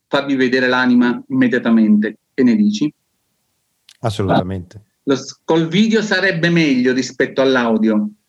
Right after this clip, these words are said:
Speaker 1: però ci posso provare. Allora, io di solito dico alle persone alzate, gli faccio fare alcune cose, però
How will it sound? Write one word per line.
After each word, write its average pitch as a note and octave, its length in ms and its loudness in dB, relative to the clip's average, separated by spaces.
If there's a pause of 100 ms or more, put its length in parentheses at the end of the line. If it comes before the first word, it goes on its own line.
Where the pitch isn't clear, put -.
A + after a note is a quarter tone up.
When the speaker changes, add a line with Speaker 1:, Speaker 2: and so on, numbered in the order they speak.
(320)
Speaker 1:
però G3 480 0
ci E3+ 200 -4
posso F#3 340 -2
provare. A2+ 580 -2 (1000)
Allora, C#3 600 -2 (380)
io F#3 200 2
di F3+ 100 -2
solito E3 520 0
dico C3+ 220 -2
alle D#3 100 0
persone D3+ 400 0
alzate, D3 640 -2
gli C#3+ 120 -4
faccio E3 260 -4
fare F3 220 -2
alcune D3 340 -4
cose, B2 340 -2
però C#3 420 -2